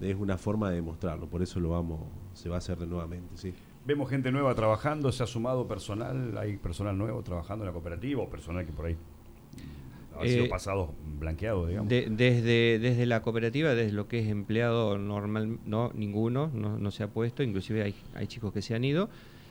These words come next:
Speaker 3: Sí se ha contratado una chica que está trabajando en tele-, en, en televisión, que
Speaker 2: Ajá.
Speaker 3: es la hermana de, de Matías Nelien, pero en el resto no, siguen trabajando normalmente los, los que había y es más, hay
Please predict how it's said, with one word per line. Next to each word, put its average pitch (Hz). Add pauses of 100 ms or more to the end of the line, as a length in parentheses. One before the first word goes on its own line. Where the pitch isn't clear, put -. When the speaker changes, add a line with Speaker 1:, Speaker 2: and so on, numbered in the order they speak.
Speaker 3:
Sí 131 (100)
se -
ha 107
contratado 110
una 117
chica 120
que 107
está 101
trabajando 104
en 101
tele-, 101
en, 98
en 98
televisión, 107 (160)
que -
Speaker 2:
Ajá. 87
Speaker 3:
es 95
la 95
hermana 101
de, 98 (440)
de 101
Matías 98
Nelien, 139 (520)
pero 98
en 98
el 95
resto 110
no, 101
siguen 104
trabajando 98
normalmente 98
los, 101 (100)
los 101
que 120
había 143
y 113
es 101
más, 110
hay 104